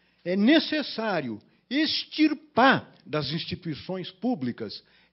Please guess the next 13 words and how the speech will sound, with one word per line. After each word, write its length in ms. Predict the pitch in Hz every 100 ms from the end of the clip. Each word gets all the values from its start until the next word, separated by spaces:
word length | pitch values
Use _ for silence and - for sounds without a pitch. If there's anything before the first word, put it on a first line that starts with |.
| _
essa 520 | 214 233 233 - 214
noção 680 | 196 180 143 - 175 190 185
de 120 | 147
disciplina. 800 | 131 147 - 170 - 127 92 73 - _ _ _ _ _ _ _ _ _ -
Isso 420 | 277 302 - 262
só 200 | - 226
será 320 | - 220 220
feito 540 | - 190 180 - - 101 - _ _ _ _
mediante 680 | 156 208 - 180 226 202 127
a 60 |
punição 640 | 113 185 208 262 - 226 262 - _ _ _ _ -
daqueles 680 | 147 - 175 180 208 240 -
que, 720 | 262 277 285 214 143 117